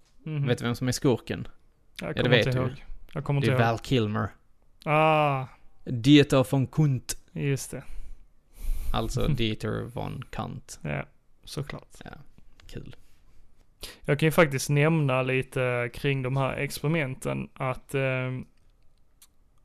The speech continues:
Speaker 1: de, eh, baserade ju alla de här experimenten från MacGyver,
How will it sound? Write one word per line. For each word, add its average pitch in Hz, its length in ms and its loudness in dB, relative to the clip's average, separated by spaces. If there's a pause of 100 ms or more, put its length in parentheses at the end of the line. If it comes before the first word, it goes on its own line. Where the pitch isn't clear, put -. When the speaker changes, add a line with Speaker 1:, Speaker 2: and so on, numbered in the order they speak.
(180)
Speaker 1:
de, 147 560 2
eh, 139 500 0
baserade 139 720 2
ju 151 60 4
alla 170 180 2
de 139 140 4
här 139 160 2
experimenten 127 680 0
från 135 580 -4
MacGyver, 127 560 -4